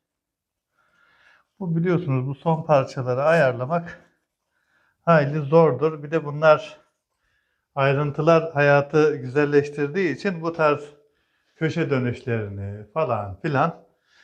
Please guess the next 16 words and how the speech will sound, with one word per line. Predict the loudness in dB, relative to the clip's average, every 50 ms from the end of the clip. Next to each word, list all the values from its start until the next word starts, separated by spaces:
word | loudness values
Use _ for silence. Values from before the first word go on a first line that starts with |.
| _ _ _ _ _
böyle | -2 0 0 0 -2
güzel | -2 -4 -2 0 2 2 2 2 0 -4 -12 -20 _ _ _ _ _ -8
yapmanız | -6 -6 -6 -6 -8 -8 -8 -8 -8 -10 -12 -16 _ _ _ _ _ _
gerekir. | -4 -2 -2 -2 -2 -2 0 -2 -2 -2 -6 -14 -20 _ _ _ _ _ _ _ _ _ _ -20 _ _ _ _ _ _
Onun | -2 -2 0 -2 -2
için | -2 -2 -2 0
biraz | 0 2 2 2 2 0 -2 -8 -18 _ _ _ _ _ _ _ _ _ _ _ _ -4
gözünüzün | -4 -2 -2 -2 -4 -4 -4 -4 -6 -6 -6 -6
önünde | -4 -4 -4 -6 -8 -4 0 0 0 0 0 -4 -14 _ _ _
titizlenmiş, | _ -10 -8 -6 -6 -8 -4 -2 -2 -2 -2 -2 -4 -6 -6 -6 -10 -14 -14 -6 _
böyle | 2 2 2 2 0
elimi | -2 -2 -2 -4 -2 -2 0
ayağımı | 2 2 4 4 4 2 2 0 -4
harca | -6 -2 0 0 0 0 -2 -4 -4 -4 -4 -4 -6 -12 -20 _ _ _ _ _ _ _ _ _ -20 -20 -20 -20 -12 -6
bulamış | -4 0 0 0 0 0 -2 -4 -6 -8 -14 -20 _ _ _ _ _ _
olayım. | -2 0 2 4 4 4 4 2 0 -2